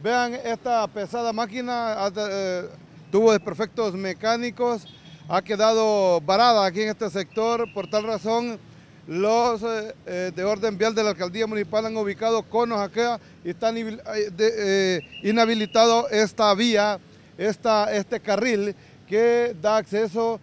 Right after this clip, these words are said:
al sector de, eh, el Hospital San Felipe, a la zona de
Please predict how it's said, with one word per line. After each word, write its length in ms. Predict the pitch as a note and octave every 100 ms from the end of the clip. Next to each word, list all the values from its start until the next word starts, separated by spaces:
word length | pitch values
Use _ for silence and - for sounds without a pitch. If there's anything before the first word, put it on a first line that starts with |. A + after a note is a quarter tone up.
| - - -
al 260 | F3 F#3
sector 800 | - F#3 - G#3+ A3+ A#3 A#3 A#3
de, 480 | F3+ D3 F#3+ A3 A#3
eh, 880 | A#3 G3+ - - - - - - F#3+
el 100 | G3
Hospital 400 | F#3+ F#3+ F3+ A3+
San 120 | G#3
Felipe, 720 | F3+ F#3+ A#3 F3+ A3+ A3+ A3+ - - - -
a 100 | F3
la 160 | F#3 F3+
zona 720 | G#3+ A3+ A#3 G#3+ G3+ F#3+ F3+ E3 D3
de 760 | F#3 F#3 F3+ F3 E3+ E3 D#3